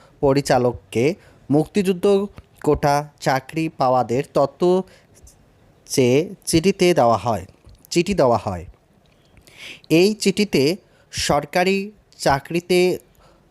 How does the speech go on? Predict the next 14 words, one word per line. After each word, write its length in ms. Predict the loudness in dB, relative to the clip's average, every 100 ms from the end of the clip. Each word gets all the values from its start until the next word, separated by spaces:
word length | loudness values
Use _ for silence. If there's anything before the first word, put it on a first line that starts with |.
| _ -2
তৃতীয় 340 | -2 2 2 2
ও 140 | 0 0
চতুর্থ 420 | 2 0 0 0
শ্রেণীর 440 | 2 2 2 0 0
পদে 380 | 0 0 -4 -6 _ _ _
এ 140 | 0 0
পর্যন্ত 460 | 0 0 0 2
মুক্তিযুদ্ধ 840 | 2 2 2 0 -4 -2 0 2 0
কোটা 400 | 2 0 0 0
নিয়োগ 380 | 0 0 0 -2
পাওয়া 400 | 0 2 2 2 -2 -10 -20 _ _ -20 -4
জনবলের 680 | 0 2 2 0 0 0 -2 -8 _
পূর্ণাঙ্গ 480 | 0 2 2 2 0
তথ্য 600 | 0 0 0 0 2 2